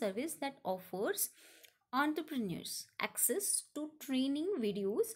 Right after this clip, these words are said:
and information about entrepreneurship, finance, government contracting, and marketing. Technical requirement include the use of Adobe Reader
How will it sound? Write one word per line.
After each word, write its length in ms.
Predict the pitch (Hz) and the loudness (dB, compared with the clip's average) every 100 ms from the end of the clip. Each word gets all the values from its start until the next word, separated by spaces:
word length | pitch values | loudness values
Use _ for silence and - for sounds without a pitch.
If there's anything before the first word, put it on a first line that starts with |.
| - | 0
and 180 | 240 - 269 | 0 2 0
information 680 | 220 226 208 196 - 330 - | 0 -2 -4 -4 -4 -4 -4
about 400 | 185 185 330 - 208 | -4 -2 -2 -2 -6
entrepreneurship, 760 | 175 - 175 175 175 320 392 - - | -4 -4 -2 0 0 -4 -6 -8 -4
finance, 540 | 180 180 190 415 - - - - - - | -2 -2 0 0 0 -4 -18 -20 -12 2
government 600 | 202 202 202 240 427 - | 4 4 2 2 2 2
contracting, 680 | 220 202 202 185 - 233 175 - - | 0 2 2 0 -2 -6 -6 -6 -4
and 280 | 175 254 - - 214 196 | -2 -2 -6 -8 -4 -2
marketing. 500 | 175 175 165 156 160 165 - - - - - - 233 | -4 -6 -6 -6 -6 -8 -12 -20 -20 -20 -20 -20 -8
Technical 360 | 220 - 320 339 | -6 -4 0 2
requirement 680 | 302 302 277 262 262 294 302 | 2 2 4 6 4 2 2
include 600 | 240 220 - 202 277 415 - - - - - _ - 226 | 0 -2 -4 0 4 4 2 -18 -20 -20 -20 _ -12 -2
the 140 | 240 214 | 0 2
use 280 | 233 240 | 4 4
of 240 | 233 330 392 - | 2 0 0 0
Adobe 340 | 202 190 202 | 2 2 2
Reader 260 | 226 220 302 | 0 2 2